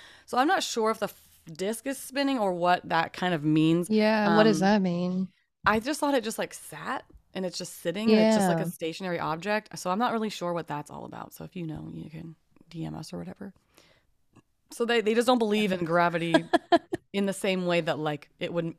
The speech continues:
Speaker 1: it couldn't make sense because the Earth would have to be round for gravity to be real.
Speaker 2: Right.
Speaker 1: So they don't believe in gravity. So somehow they believe that the Earth is accelerating. Um,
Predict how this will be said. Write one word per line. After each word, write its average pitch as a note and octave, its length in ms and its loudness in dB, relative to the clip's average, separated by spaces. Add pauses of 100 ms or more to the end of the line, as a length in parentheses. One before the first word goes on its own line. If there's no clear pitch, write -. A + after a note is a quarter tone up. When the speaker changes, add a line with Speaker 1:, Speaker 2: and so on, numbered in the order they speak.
(120)
Speaker 1:
it E3+ 120 -10
couldn't B3+ 240 2
make G#3+ 160 -2
sense G#3 380 0
because E3+ 340 -6
the E3 80 -6
Earth E3+ 320 -2
would E3 100 -4
have D#3 160 -2
to E3 80 -10
be D#3 100 -4
round C#3+ 400 -2
for G3+ 120 -8
gravity G#3 400 -4
to A3 80 -4
be A3+ 180 -4 (140)
real. F3+ 400 2
Speaker 2:
Right. F#3 160 -8 (420)
Speaker 1:
So - 100 -8
they G3+ 80 0
don't F#3 120 -2
believe E3+ 160 -6
in D#3 80 -6
gravity. C#3+ 340 -6
So - 160 -12
somehow G3 300 0
they F3 120 -2
believe D#3+ 200 -4
that D3 120 -12
the - 80 -12
Earth D#3 200 -6
is D#3 180 -12
accelerating. E3+ 640 -12 (1000)
Um, E3 280 -6